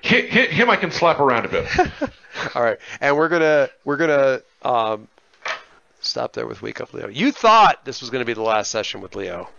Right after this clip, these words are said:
Speaker 2: but you forgot who you were dealing with. The slowest G M in history.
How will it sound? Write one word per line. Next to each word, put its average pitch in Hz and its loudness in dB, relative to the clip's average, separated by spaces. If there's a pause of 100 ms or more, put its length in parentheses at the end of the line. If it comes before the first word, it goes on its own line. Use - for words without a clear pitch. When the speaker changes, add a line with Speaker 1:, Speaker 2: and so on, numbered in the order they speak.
(220)
Speaker 2:
but 113 0 (280)
you 120 -10
forgot 113 -2
who 107 -8
you 104 -4
were 98 -4
dealing 101 -4
with. 80 -12 (200)
The 107 -10
slowest 104 -8
G - -8
M 95 -12
in 92 -14
history. 104 -12